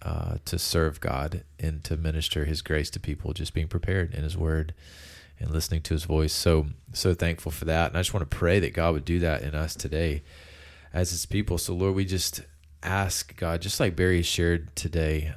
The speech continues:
uh, that you have such a heart of compassion and you really want to, to love the world through your people, God, who have received your love, have received your mercy, your forgiveness. And so let that be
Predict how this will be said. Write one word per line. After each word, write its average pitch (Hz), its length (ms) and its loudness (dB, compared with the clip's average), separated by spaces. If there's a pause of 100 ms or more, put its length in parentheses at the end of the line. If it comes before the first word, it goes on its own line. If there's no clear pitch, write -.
uh, 78 160 -4
that 71 140 -8
you 101 160 2
have 95 140 2
such - 180 0
a 85 40 0
heart 82 200 2
of 85 80 0
compassion 78 640 -2
and 85 140 -2
you 87 140 2
really 92 300 4
want 80 400 2
to, 76 340 -4 (1080)
to 87 120 -4
love 87 760 4 (380)
the 85 80 4
world 87 500 6
through 98 480 2
your 82 200 -2
people, 85 580 -4
God, 85 240 -2
who 98 120 4
have 90 180 2
received 98 500 0
your 92 160 4
love, 85 380 2 (160)
have 87 180 0
received 98 500 2
your 92 120 4
mercy, 85 500 2
your 80 140 0
forgiveness. 80 880 -2 (800)
And 95 140 -2
so 123 140 8
let 120 280 6
that 107 260 4
be 90 420 4